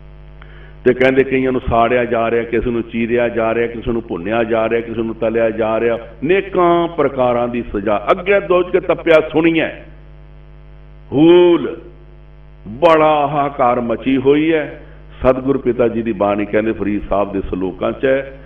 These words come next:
"ਅੱਗੇ ਦੋਜਕ ਤਪਿਆ ਸੁਣੀਐ, ਹੂਲ ਪਵੈ ਕਾਹਾ, ਇੱਕ ਨਾ ਨੂੰ ਸਭ ਸੋਝੀ ਆਈ, ਇੱਕ ਫਿਰਦੇ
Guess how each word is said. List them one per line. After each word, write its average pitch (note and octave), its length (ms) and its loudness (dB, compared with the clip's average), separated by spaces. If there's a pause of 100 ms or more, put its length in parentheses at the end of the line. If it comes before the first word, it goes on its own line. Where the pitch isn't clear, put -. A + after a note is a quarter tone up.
(420)
"ਅੱਗੇ C#3 280 4
ਦੋਜਕ B2+ 380 0
ਤਪਿਆ A#2+ 380 2
ਸੁਣੀਐ, A#2 400 0
ਹੂਲ C#3+ 760 0
ਪਵੈ B2 420 2
ਕਾਹਾ, B2 880 0 (260)
ਇੱਕ D3+ 240 0
ਨਾ C#3+ 260 2
ਨੂੰ A#2 280 -4
ਸਭ G#2 240 0
ਸੋਝੀ A2 440 -2
ਆਈ, G2 320 0
ਇੱਕ G2+ 160 -8
ਫਿਰਦੇ F#2 520 -6